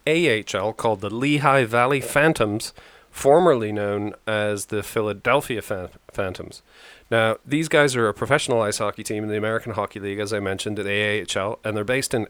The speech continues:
Allentown, Pennsylvania, and they play out of the P P L Center there, which is cool, right?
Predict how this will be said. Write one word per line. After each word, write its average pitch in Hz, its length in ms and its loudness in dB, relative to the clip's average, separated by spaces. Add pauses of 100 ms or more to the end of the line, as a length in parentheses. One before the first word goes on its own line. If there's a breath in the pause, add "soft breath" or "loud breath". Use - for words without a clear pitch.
Allentown, 131 720 4
Pennsylvania, 143 720 4 (320 soft breath)
and 110 140 0
they 107 60 4
play 120 240 2
out 117 60 -2
of 113 60 0
the 107 60 -2
P 139 200 0
P 135 180 2
L 131 140 4
Center 98 320 0
there, 87 200 -6
which 90 160 -6
is 117 80 -2
cool, 147 340 2
right? 95 240 -4